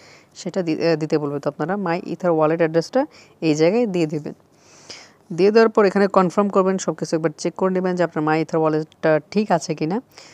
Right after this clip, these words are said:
তো এটা চেক করার পর আপনারা কনফার্মে ক্লিক করবেন। কনফার্মে ক্লিক করার পরে আপনারা এই airdrop-এ আর কি পার্টিসিপেট হয়ে যাবেন। তারপরে আপনারা এখানে ব্যালেন্সে ক্লিক করবেন। ব্যালেন্সে ক্লিক করার পর দেখেন আমাকে এখানে চারটা ফেইল টোকেন দিয়েছে,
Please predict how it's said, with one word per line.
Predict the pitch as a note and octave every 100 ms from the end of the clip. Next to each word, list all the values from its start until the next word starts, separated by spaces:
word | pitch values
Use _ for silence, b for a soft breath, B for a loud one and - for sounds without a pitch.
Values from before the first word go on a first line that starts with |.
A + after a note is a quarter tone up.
| B B
তো | D#3+
এটা | D#3+
চেক | C#3+ D3+
করার | - D#3
পর | D#3 A3+
আপনারা | G#3 D3+ D3
কনফার্মে | D3+ D3 G#3 A3
ক্লিক | - D#3+
করবেন। | D3 D3 E3 - _
কনফার্মে | F3 F3 A3+
ক্লিক | A3 A#3
করার | A3+ G#3+ - _ _ -
পরে | F#3 G3
আপনারা | D#3+ D#3+ D3+
এই | D3+ D3 D3
airdrop-এ | D#3+ E3 A#3 - b
আর | D#3
কি | D3
পার্টিসিপেট | - D3+ D3+ E3 D#3+
হয়ে | - D#3
যাবেন। | E3 G#3+ - B B B B B
তারপরে | - G3 G#3+
আপনারা | G3+ G3+ G3
এখানে | F#3 F#3
ব্যালেন্সে | F3 E3+ F3+ F3+
ক্লিক | F3 E3
করবেন। | F3 E3 F3
ব্যালেন্সে | E3 D#3+ E3 E3+
ক্লিক | E3
করার | E3 D#3+
পর | D#3 D#3
দেখেন | D3+ D3 G#3 G#3+
আমাকে | D3+ D3+
এখানে | D3+ D3+
চারটা | - D#3 - F#3+
ফেইল | - E3+
টোকেন | D#3+ D#3+ D3+
দিয়েছে, | D3+ -